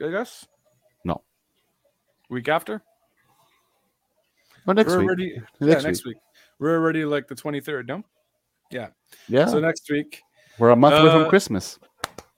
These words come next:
Speaker 1: Hey. Um, yeah.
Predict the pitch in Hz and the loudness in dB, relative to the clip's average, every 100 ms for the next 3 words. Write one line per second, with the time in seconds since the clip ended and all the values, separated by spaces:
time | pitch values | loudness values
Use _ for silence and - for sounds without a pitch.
0 | _ _ 254 254 254 247 240 233 233 226 | _ _ -6 -4 -4 -4 -6 -10 -12 -12
1 | 226 220 214 208 196 185 _ _ _ _ | -12 -14 -14 -16 -20 -20 _ _ _ _
2 | 147 147 151 151 151 151 151 151 151 151 | _ -6 -4 -2 -2 -4 -4 -4 -4 -4
3 | 175 294 | 0 0